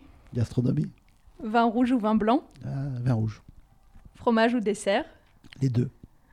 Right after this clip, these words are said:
Speaker 2: Tableur Excel ou chou de Bruxelles ?
Speaker 1: Chou de Bruxelles.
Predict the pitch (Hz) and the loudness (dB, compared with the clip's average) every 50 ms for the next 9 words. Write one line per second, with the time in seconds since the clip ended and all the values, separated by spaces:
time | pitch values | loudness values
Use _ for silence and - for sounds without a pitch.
0 | - - - - - - - - _ _ _ _ _ - - _ _ _ - 277 | -20 -18 -18 -18 -18 -18 -20 -20 _ _ _ _ _ -20 -20 _ _ _ 0 2
1 | 254 240 208 247 247 240 247 226 - - - 285 294 294 285 269 - - 262 214 | 2 2 4 2 2 2 2 -2 -2 0 2 2 2 2 0 -2 -2 -4 -6 -4
2 | 202 220 233 - - - 202 220 262 262 - - - - - - - 139 131 117 | -4 -6 -6 -6 -6 -4 -4 -4 -4 -6 -8 -14 -16 -12 -10 -6 -4 -4 0 0
3 | - - - - - 117 - 107 | 0 0 -2 -4 -8 -8 -8 -8